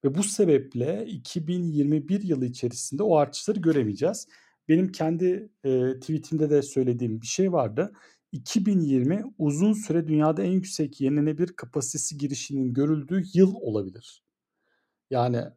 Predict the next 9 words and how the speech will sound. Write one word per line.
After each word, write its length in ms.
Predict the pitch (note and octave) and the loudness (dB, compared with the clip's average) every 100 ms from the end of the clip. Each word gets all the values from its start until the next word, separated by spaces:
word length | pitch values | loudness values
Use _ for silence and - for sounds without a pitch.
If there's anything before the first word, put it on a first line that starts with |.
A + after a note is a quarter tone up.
| _ B2+ | _ -2
e, 80 | A2+ A2+ D2 D3 D#3 E2 G3 | 2 2 -2 -4 -6 -6 -8
iki 280 | - - C#3+ | -10 -6 -2
bin 180 | D3 | -2
yirmi 240 | C3 C3 C3 | 0 0 0
ikide 220 | C#3+ C3+ | 2 4
belki 320 | A#2 A2+ A#2+ | 4 0 -2
geri 240 | A2 G#2+ A2 | -2 0 0
gelebilir 400 | G#2+ G2+ G#2 - | 0 0 -2 -4
tekrar. 360 | A2 E3 F#3+ | -4 -4 -6